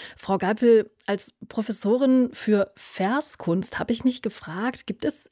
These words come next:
in dieser Zeit einen Text, der Ihnen was bedeutet und der Ihnen hilft, durch diese doch ziemlich nasse, graue, immer noch Corona-Zeit zu kommen?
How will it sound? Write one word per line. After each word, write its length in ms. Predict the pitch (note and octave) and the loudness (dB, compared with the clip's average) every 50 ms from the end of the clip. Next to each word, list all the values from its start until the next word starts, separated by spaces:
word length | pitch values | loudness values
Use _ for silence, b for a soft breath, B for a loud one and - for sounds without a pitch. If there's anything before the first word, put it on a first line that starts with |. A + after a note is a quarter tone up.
| _ _ _ | _ _ _
in 180 | A3 G#3+ F#3+ - | 0 0 2 2
dieser 460 | G#3 G3+ A3+ B3 B3 - C4 B3 - | 2 2 2 2 2 0 -2 -2 -4
Zeit 480 | - - - E3 E3+ G#3 B3+ - - | -10 -10 -8 -4 -2 -2 -2 -2 -4
einen 280 | F#3+ F3+ F3+ F3 E3+ - - | -4 -4 -4 -4 -6 -8 -10
Text, 420 | - - C4+ - - - - - | -6 -6 -6 -6 -6 -10 -4 -2
der 160 | G#3+ G3 F#3 | -2 -2 0
Ihnen 460 | - G3+ G3+ G#3+ G#3 G#3 G#3 G3+ F3+ F#3 | 0 2 2 4 4 4 4 2 2 -2
was 160 | F#3+ - - | -6 -6 -6
bedeutet 560 | - F3+ - E3+ E3 E3 G#3 B3 - B3+ A#3 | -10 -6 -4 -2 -2 -2 -2 -2 -2 -2 -2
und 120 | G#3+ G3 | -2 0
der 160 | - F#3+ F#3 - | 0 -2 -2 -2
Ihnen 200 | F#3 G3 F#3+ F3+ | -2 -2 0 -2
hilft, 500 | D#3+ D3+ F3 F#3+ G#3+ C4 - - _ A3 | -2 0 0 0 0 0 -2 -4 _ -6
durch 180 | G3 - _ | -6 -6 _
diese 400 | - A3 A3 A3+ G#3+ A3+ A3 A3 B B B B B B B B B B - | 0 2 2 4 4 4 4 4 B B B B B B B B B B -10
doch 160 | G3+ G3+ - | -8 -8 -6
ziemlich 440 | - - A3+ A3 G#3+ A3 G3+ - - | -4 0 2 4 4 2 0 0 -2
nasse, 480 | G3 F3+ E3+ F3 G3+ - - A#3 G#3+ | 0 0 0 -2 -6 -2 -2 -2 0
graue, 460 | F3+ - F3+ - D3+ D#3+ G3 A3 G#3+ | 0 -4 -4 -2 0 2 4 4 4
immer 300 | - - G3+ G3+ A3 G#3+ | 4 2 2 2 2 0
noch 240 | G#3 F#3+ F3 - _ | 0 -2 -4 -6 _
Corona-Zeit 960 | - - F3 - - E3 E3+ F#3 G#3 G#3 A3+ - - - A3 F#3 G#3 A3+ - | -10 -10 -8 -4 -4 0 0 2 2 0 0 -4 -6 -4 -2 -2 -2 -2 -6
zu 120 | - - A#3 | -10 -12 -10
kommen? 420 | - - A3 G3 G#3 B3 D4+ F4 | -10 -6 -4 -2 -2 -2 -4 -6